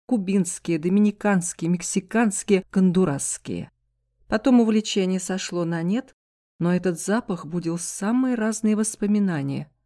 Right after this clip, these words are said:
в том числе и очень приятные. «Карильо?» вырвался у меня вопрос. «Да»,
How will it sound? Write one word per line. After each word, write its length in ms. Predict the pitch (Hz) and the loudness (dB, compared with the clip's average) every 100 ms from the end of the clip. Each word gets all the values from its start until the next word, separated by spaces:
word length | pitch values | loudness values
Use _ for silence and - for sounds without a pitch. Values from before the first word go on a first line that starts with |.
| _ | _
в 100 | - | -8
том 180 | - 175 | -2 -2
числе 500 | - 226 - 220 226 - _ | 0 -4 -4 -4 -6 -8 _
и 100 | 170 | -4
очень 320 | 165 165 180 | -2 -2 -4
приятные. 840 | 170 180 170 160 143 151 139 143 - _ _ _ _ _ _ _ | -2 -2 -2 -4 -8 -8 -6 -8 -12 _ _ _ _ _ _ _
«Карильо?» 720 | - 175 151 147 151 170 262 - _ _ _ | 2 4 4 0 0 0 0 -2 _ _ _
вырвался 540 | 175 175 165 165 - | -2 0 -2 -4 -4
у 20 | 170 | -2
меня 260 | 175 170 | 0 -2
вопрос. 600 | 165 170 185 147 - - _ _ _ _ _ _ _ _ | -4 -6 -6 -8 -10 -16 _ _ _ _ _ _ _ _
«Да», 540 | 156 151 165 143 147 | -2 2 4 2 -2